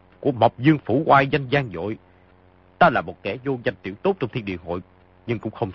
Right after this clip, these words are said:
sợ. Câu ấy của y rõ ràng nói y là một kẻ vô danh tiểu tốt trong thiên địa hội, cũng cao hơn hai nhân vật thành danh của Mộc Dương phủ. Ca ca ta nói, ta tự đập nát bàn ghế trong nhà ta, có liên quan gì tới ngươi?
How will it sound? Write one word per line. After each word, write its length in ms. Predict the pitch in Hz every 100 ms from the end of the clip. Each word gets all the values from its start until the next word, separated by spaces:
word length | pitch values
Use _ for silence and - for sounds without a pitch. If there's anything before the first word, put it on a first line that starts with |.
| -
sợ. 200 | 76 80 - _ _ _ _ _ _ _ -
Câu 180 | 147 151
ấy 140 | 196
của 160 | 185 165
y 120 | 151
rõ 180 | 117 -
ràng 200 | 107 92
nói 100 | 123
y 120 | 165 127
là 80 |
một 200 | 98 95
kẻ 80 | 131 139
vô 120 | 156
danh 100 | 156
tiểu 140 | 107 113
tốt 160 | 208 202
trong 100 | 127
thiên 120 | 127
địa 80 | 92
hội, 280 | 85 82 90
cũng 160 | 113 131 -
cao 260 | 185 196 -
hơn 140 | 175
hai 180 | 160 208
nhân 160 | 196 160
vật 100 | 101 -
thành 200 | 80 92
danh 140 | 127
của 120 | 147
Mộc 100 | 180
Dương 120 | 135 123
phủ. 200 | 92 139 _ _ _ _ _ _ _ _ _ -
Ca 80 | 98
ca 160 | 113
ta 100 | 113
nói, 240 | 107 170 - - _ _ _
ta 80 | -
tự 120 | -
đập 200 | 127 120 -
nát 240 | 143 196 -
bàn 240 | 104 87 98
ghế 120 | 180
trong 180 | 127 98
nhà 100 | -
ta, 240 | 123 113 - -
có 100 | 156
liên 140 | 180
quan 180 | 160 180
gì 60 | 139
tới 160 | 147
ngươi? 140 | 143